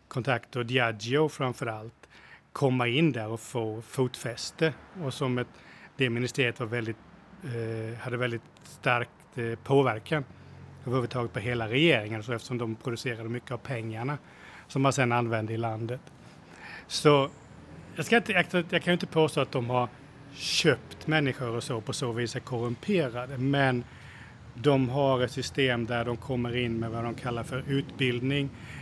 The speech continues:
ger folk information om deras in-, eh, eh, deras syn på, på, på taxering och på hur policy ska vara och så.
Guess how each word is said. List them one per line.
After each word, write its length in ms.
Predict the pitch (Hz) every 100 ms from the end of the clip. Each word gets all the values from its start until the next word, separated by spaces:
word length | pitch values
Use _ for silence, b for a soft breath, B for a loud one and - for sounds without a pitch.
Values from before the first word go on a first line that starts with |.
| B
ger 260 | 131 127 127
folk 420 | - 139 127 -
information 560 | 127 117 123 113 127 120
om 200 | 120 110 -
deras 600 | 135 131 131 117 117 -
in-, 180 | 131 120 - 202 156 131 135 B B B B -
eh, 80 | 123
eh, 320 | 120 123 127
deras 340 | 120 139 123
syn 240 | - 143 127
på, 160 | -
på, 300 | 127 139 135 139 -
på 120 | - 123
taxering 1000 | 139 127 - - 135 127 120 123 123 123
och 120 | -
på 260 | 131 127 117 B B
hur 80 | 123
policy 520 | - 139 131 123 131
ska 200 | 120 135
vara 360 | 123 131 127 123
och 100 | 123
så. 320 | 139 127